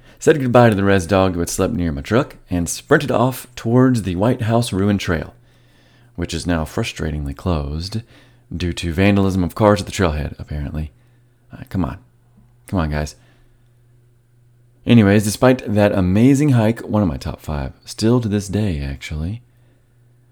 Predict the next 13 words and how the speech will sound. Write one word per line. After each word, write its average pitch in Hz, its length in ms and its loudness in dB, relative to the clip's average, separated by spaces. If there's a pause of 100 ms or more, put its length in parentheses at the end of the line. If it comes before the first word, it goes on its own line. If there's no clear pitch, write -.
(200)
Uh, - 200 -12
I - 60 -6
mean, 78 220 -2
the 78 120 -4
amazing 85 380 0
viewpoints 78 480 -6
are 71 100 -8
also 82 320 -8
just - 340 -14 (220)
fantastic - 640 -12
from 71 180 -8
that 69 140 -8
storied 82 460 -4